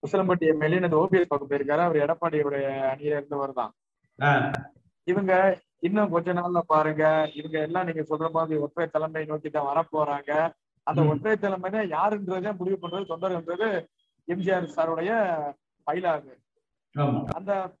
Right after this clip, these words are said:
Speaker 1: அந்த பைலாலே இன்னைக்கு நீதிமன்றத்துல வாதாடையில ஒரு ஒரு நீதி, ஒரு ஒரு நீதிபதி ஒரு ஒரு தீர்ப்பை கொடுக்குறாங்க. நீதிபதி பார்வை இல்லாது.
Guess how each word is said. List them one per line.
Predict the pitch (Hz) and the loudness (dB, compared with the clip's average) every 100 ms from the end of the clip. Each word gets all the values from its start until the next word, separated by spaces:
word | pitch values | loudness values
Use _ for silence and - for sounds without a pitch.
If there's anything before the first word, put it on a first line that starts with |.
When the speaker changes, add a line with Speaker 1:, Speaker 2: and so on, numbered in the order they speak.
| _ | _
Speaker 1:
அந்த | - 185 196 | -12 -8 -4
பைலாலே | 175 190 214 208 202 | -2 0 2 0 2
இன்னைக்கு | 220 202 175 | -2 -2 -4
நீதிமன்றத்துல | 202 220 208 190 180 180 160 | -4 -2 -4 -4 -4 -2 0
வாதாடையில | 170 196 202 185 180 175 175 175 185 - | 2 0 0 -2 -4 -6 -2 -2 -2 -4
ஒரு | 202 214 | -2 0
ஒரு | 220 214 | 0 -2
நீதி, | 202 240 247 254 - _ _ _ _ _ | -4 -4 -4 -6 -6 _ _ _ _ _
ஒரு | 160 180 | -6 -2
ஒரு | 220 208 | 0 0
நீதிபதி | 233 262 240 247 | -2 -2 -2 -2
ஒரு | 220 | 0
ஒரு | 196 175 | -2 -2
தீர்ப்பை | 202 190 | -4 -4
கொடுக்குறாங்க. | 175 165 160 156 151 139 _ _ _ _ _ _ _ _ _ _ | -6 -6 -2 -2 -4 -8 _ _ _ _ _ _ _ _ _ _
நீதிபதி | 185 214 196 190 | -6 -2 0 0
பார்வை | - 165 208 185 | 2 2 2 0
இல்லாது. | 160 147 - | -2 -6 -8